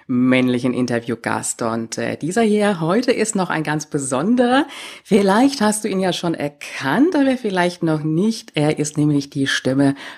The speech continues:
meines Intros und meiner Outros.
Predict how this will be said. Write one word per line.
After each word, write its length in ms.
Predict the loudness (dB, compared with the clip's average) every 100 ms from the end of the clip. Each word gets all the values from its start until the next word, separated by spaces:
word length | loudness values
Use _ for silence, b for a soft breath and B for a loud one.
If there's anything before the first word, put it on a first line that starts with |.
| B
meines 640 | -2 0 0 0 0 -2
Intros 760 | -2 -4 -4 -2 2 2 2 -2
und 340 | 0 0 -2 B B
meiner 540 | -2 0 0 0 0 -4 _
Outros. 800 | -4 -4 -4 -2 0 0 -2 -4